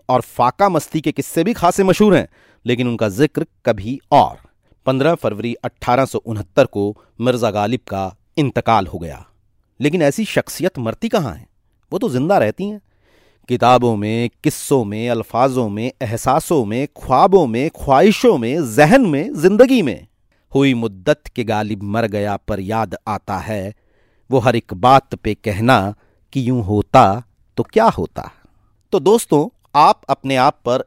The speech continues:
एक एहसान कर डालिए। अगर टीवी पर गुलजार के गालिब को नहीं देखा है तो YouTube पर जाइए, दोस्तों के कंप्यूटर की hard disk खंगालिए,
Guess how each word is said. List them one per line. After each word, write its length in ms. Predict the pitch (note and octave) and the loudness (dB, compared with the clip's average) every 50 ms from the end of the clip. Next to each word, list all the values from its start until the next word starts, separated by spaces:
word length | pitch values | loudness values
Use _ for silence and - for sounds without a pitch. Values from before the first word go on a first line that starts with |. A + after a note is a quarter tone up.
| - | -6
एक 240 | - C#3 C#3 _ - - - | -6 -8 -8 _ -10 -4 -2
एहसान 440 | D#3+ C3+ C#3 - - C#3+ C#3 C3+ B2+ | -2 0 0 2 2 4 4 4 2
कर 180 | - A#2 G#2+ | 0 -2 0
डालिए। 360 | G#2 G#2 G2+ F#2 E2+ D2 - _ _ _ _ _ _ _ _ _ _ - | 0 -2 -4 -6 -10 -14 -16 _ _ _ _ _ _ _ _ _ _ 2
अगर 200 | - D#3+ E3 E3 | 4 6 6 6
टीवी 300 | C#3+ - C#3+ D#3 E3 G3 | 6 4 0 0 0 0
पर 180 | G3 - D3+ D3 | 2 2 2 2
गुलजार 440 | A#2+ B2 A#2+ A#2 G2+ B2+ C#3+ D3+ - | 4 2 0 2 4 4 4 4 2
के 120 | - B2 | 0 -4
गालिब 280 | G2 A2 A2 A#2 C#3 A#2+ | -2 0 0 0 -2 -2
को 100 | - A#2 | -4 -6
नहीं 240 | F#2+ G2 G2+ D3 | -6 -4 -2 0
देखा 260 | D3+ C#3 C3 - C#3+ D3+ | 0 0 2 2 2 2
है 120 | F#3 A#3 _ _ _ _ - | 2 0 _ _ _ _ -6
तो 60 | D#3 | -4
YouTube 440 | D3 B2+ C#3 D#3 D3 - B2 C#3 C#3 _ - | -4 0 0 0 0 0 -2 -4 -4 _ -2
पर 100 | D3+ C#3+ | -2 2
जाइए, 340 | C#3 C3+ C3+ C#3 D3 E3+ - _ _ _ _ - | 2 2 2 2 -2 -8 -8 _ _ _ _ -2
दोस्तों 420 | A#2 E3 F3 F#3 - - - G#3+ | 2 4 4 4 4 2 0 0
के 160 | G#3 - F#3+ | 2 2 0
कंप्यूटर 520 | G3 _ - D3 C3+ - - D3 C3+ F#3 D#3+ | -2 _ -4 -4 -4 -2 -4 -2 -2 -2 -4
की 140 | - E3 D#3+ | -4 -6 -8
hard 300 | - - A#2+ C3 B2+ G2+ F2+ | -4 0 0 0 0 0 0
disk 280 | F2 E3+ F3+ - - C3 | 0 0 0 0 -4 -16
खंगालिए, 600 | - - D3+ D3 C#3+ C#3+ C#3+ C#3 C#3 D3 D#3 | -12 -8 -4 0 2 4 4 4 2 -2 -4